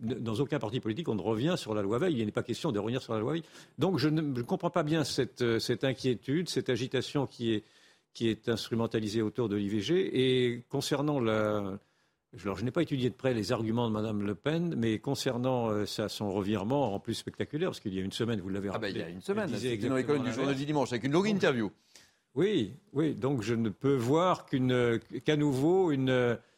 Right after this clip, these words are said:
Speaker 1: une manière pour Madame Le Pen de vouloir se faire as-, euh, accepter dans ce groupe qu'il avait si souvent exclu, de ce groupe de, de la pensée, de la pensée dominante, de la pensée conforme. Elle,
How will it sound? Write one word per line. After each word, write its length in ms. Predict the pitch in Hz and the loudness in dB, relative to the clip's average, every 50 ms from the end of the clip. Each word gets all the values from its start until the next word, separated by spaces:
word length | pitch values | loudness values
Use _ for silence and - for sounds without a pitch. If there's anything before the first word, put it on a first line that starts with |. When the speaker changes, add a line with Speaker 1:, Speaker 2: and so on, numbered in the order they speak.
| _ _ _ _ - | _ _ _ _ -4
Speaker 1:
une 240 | 120 120 127 127 123 | -2 0 2 2 2
manière 580 | 117 120 123 135 139 135 139 147 156 151 139 - | 2 4 4 4 4 4 4 4 4 2 2 2
pour 180 | - 120 117 | 0 0 2
Madame 320 | 120 123 120 123 120 117 110 | 2 4 2 2 2 2 2
Le 120 | 113 104 | 0 0
Pen 240 | - - 151 170 151 | 0 0 0 2 2
de 80 | 120 | 2
vouloir 260 | 113 113 120 123 120 - | 2 2 2 0 0 0
se 80 | - | -2
faire 240 | 113 - - 120 101 | -2 -2 0 0 0
as-, 220 | 107 - - - - - | 0 -2 -4 -6 -8 -8
euh, 340 | 139 123 120 120 120 123 113 | -8 -6 -4 -4 -2 -2 -2
accepter 680 | 120 127 - - - 131 - - - - 160 180 185 156 | -2 -4 -2 -2 -2 -2 -2 -2 -2 2 4 4 4 4
dans 300 | 120 120 120 117 117 107 | 2 2 2 2 0 0
ce 160 | - - 123 | 0 0 0
groupe 340 | 113 110 107 143 156 - - | 0 2 2 0 0 -2 -4
qu'il 180 | - 131 113 | -4 0 0
avait 160 | 113 104 107 110 | 2 2 2 0
si 220 | - - 143 123 | 0 -2 -4 -4
souvent 340 | - - 131 117 120 127 123 | -4 -4 -2 0 0 2 2
exclu, 420 | 113 92 - - - 143 185 180 | 0 -2 -4 -6 -4 -2 0 0
de 100 | 123 113 | 0 -2
ce 160 | 101 - 120 | -2 -2 -2
groupe 260 | 110 95 104 139 131 113 | -2 0 -2 -2 0 0
de, 160 | 107 101 - - _ _ _ _ - | -2 -2 -2 -4 _ _ _ _ -4
de 80 | 113 113 | 0 2
la 140 | 110 113 110 | 2 2 2
pensée, 540 | - 127 123 117 - - 139 135 135 127 | 2 0 0 0 0 2 2 4 4 4
de 100 | 110 107 | 2 2
la 120 | 107 107 104 | 2 0 0
pensée 260 | - 117 104 - 120 | 0 0 0 0 0
dominante, 380 | 107 110 104 113 127 175 202 185 | 0 0 0 0 0 0 0 2
de 80 | 127 | 2
la 120 | 117 117 107 | 0 0 0
pensée 240 | 117 107 - 127 | -2 -2 -2 -4
conforme. 420 | - - 123 - - 196 190 170 131 | -4 -4 -6 -2 0 0 2 2 2
Elle, 120 | 120 120 | 0 0